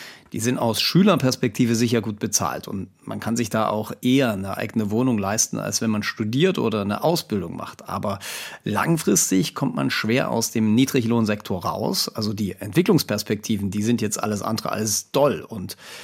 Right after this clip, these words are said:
wer keine Ausbildung hat, der kann am Ende auch schneller arbeitslos werden.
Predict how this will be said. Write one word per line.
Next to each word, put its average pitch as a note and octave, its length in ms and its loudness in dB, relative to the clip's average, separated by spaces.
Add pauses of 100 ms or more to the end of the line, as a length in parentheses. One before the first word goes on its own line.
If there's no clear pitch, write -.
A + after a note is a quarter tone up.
(260)
wer A2 160 -2
keine C#3 300 2
Ausbildung D3 500 2
hat, D#3+ 240 -2
der A2+ 100 2
kann C#3 220 -2
am - 140 -2
Ende C#3 260 0
auch A#2+ 180 -2
schneller A#2+ 380 -2
arbeitslos F#2 600 -4
werden. F2 380 -8